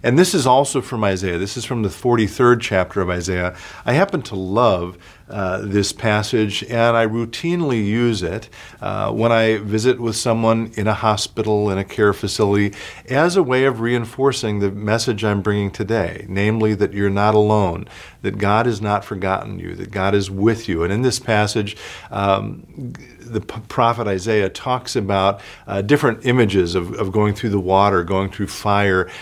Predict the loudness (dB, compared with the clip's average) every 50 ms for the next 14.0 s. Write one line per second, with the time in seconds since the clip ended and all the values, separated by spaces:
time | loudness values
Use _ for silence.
0 | -18 -14 -6 0 0 2 2 2 0 2 2 2 2 0 -2 -4 -2 0 0 2
1 | 2 0 -2 -4 -6 -8 -6 -6 -6 -8 -10 -2 2 2 2 4 2 -4 -4 -4
2 | -6 -6 -6 -8 -10 -8 -4 0 2 2 4 4 2 0 0 -2 -2 -2 -2 -2
3 | -6 -8 -12 -20 -20 -20 -16 -14 -8 -2 0 2 2 2 2 0 -2 -2 -4 -4
4 | -6 -8 -6 -2 0 0 2 0 0 -4 -6 -8 -10 -10 -12 -14 -16 -16 -16 -16
5 | -12 -6 -4 -4 -4 -2 -2 0 0 0 0 -2 -4 -6 -6 -4 -2 0 2 2
6 | 2 2 2 2 0 0 -2 -2 -4 -4 -6 -6 -6 -4 -2 -2 -4 -4 -6 -10
7 | -10 -12 -12 -12 -14 -18 -20 -20 -20 -20 -10 _ -2 -2 -2 0 0 2 2 2
8 | 4 2 2 2 2 4 4 4 4 2 4 4 6 6 6 4 2 -2 -6 -8
9 | -8 -6 -6 -8 -10 -12 -14 -16 -16 -18 -20 -20 _ -18 -12 -4 0 2 4 4
10 | 4 4 2 0 -2 -6 -16 _ -8 -4 -2 0 0 0 -2 -6 -10 -14 -12 -12
11 | -10 -4 0 0 2 2 2 0 0 -2 -6 -18 -20 -20 _ _ _ _ _ -14
12 | -8 -6 -6 -4 -4 -6 -8 -6 -4 0 2 2 2 2 0 0 2 2 2 2
13 | 2 2 0 0 -4 -8 -8 -4 -4 -4 -6 -4 0 2 4 4 4 4 2